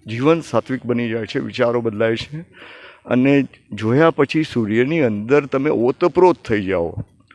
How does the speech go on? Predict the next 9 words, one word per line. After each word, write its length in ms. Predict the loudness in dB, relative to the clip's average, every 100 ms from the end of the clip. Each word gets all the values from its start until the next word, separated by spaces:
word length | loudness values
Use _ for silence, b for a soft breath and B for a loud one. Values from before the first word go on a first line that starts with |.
| _
હું 160 | -4 -4
એક 100 | -4
સ્પેસિફિક 680 | -6 -2 -2 -2 -4 -6 -4
શબ્દ 260 | -2 2
કહું 300 | 4 4 0 -2
છું 80 |
અહીંયા, 280 | -2 0 -2 -4 b b b
સમર્પણ 680 | 0 2 6 4 4 2 2
ભાવના. 580 | 2 0 0 -2 -4